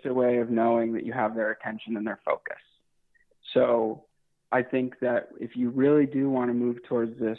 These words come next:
whole, um, you know, nine to five can have parts of five to nine and vice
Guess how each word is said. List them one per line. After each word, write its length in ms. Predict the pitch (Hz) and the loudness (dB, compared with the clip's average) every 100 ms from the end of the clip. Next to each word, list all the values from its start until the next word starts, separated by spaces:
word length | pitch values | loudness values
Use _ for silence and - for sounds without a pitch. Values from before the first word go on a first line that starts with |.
| - | -2
whole, 460 | 117 120 123 117 - _ _ - - _ - - - - | 0 0 0 -4 -10 _ _ -20 -20 _ -18 -18 -16 -6
um, 600 | 127 117 113 113 110 120 _ _ _ _ - | -2 -2 -2 -4 -6 -10 _ _ _ _ 0
you 100 | 120 | 2
know, 200 | 117 113 | 4 2
nine 320 | 113 120 131 | 2 4 4
to 100 | 131 | 2
five 580 | - 123 120 120 120 120 - _ _ _ _ _ - | 2 2 4 2 0 -6 -20 _ _ _ _ _ -8
can 240 | 117 113 | -6 -6
have 340 | - 113 113 - | -2 -2 -2 -2
parts 300 | 120 117 - | -2 -4 -10
of 100 | 117 | -8
five 300 | 120 107 110 | -4 -4 -4
to 80 | 120 | -8
nine 260 | 120 107 120 | -6 -4 -4
and 320 | 127 151 170 | -4 -6 -4
vice 200 | 113 | -4